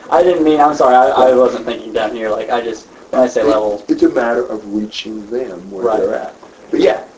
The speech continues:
Speaker 2: there's nothing su-, inherently superior about English to them.
Speaker 1: Right. No, I wasn't symbolizing it lower. I just, I just, my hand was there. But, uh, so,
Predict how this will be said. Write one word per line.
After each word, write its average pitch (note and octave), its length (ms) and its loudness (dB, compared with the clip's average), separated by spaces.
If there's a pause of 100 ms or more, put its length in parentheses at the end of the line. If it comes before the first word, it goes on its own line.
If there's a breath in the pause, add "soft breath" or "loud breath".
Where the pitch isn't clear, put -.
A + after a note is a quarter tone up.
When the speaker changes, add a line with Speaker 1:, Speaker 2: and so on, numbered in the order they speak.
Speaker 2:
there's A#2+ 160 -2
nothing C3+ 440 0
su-, - 220 -14 (140)
inherently G#2+ 540 -4
superior A2+ 440 -6
about D2 220 -10
English - 400 -8
to - 80 -18
them. A#2+ 140 -4
Speaker 1:
Right. - 280 -8
No, C3+ 160 2
I C3 40 6
wasn't A#2+ 240 2
symbolizing G#2 520 -6
it G#2+ 320 -6
lower. G#2 260 -2
I G#2 120 -2
just, G2+ 160 -6 (120)
I A2+ 120 -2
just, G#2+ 180 -4
my B2 100 0
hand A2+ 220 -6
was G#2+ 240 -12
there. A2 220 -6 (280 loud breath)
But, B2+ 200 4
uh, G#2+ 440 -2 (140)
so, G#2 440 -6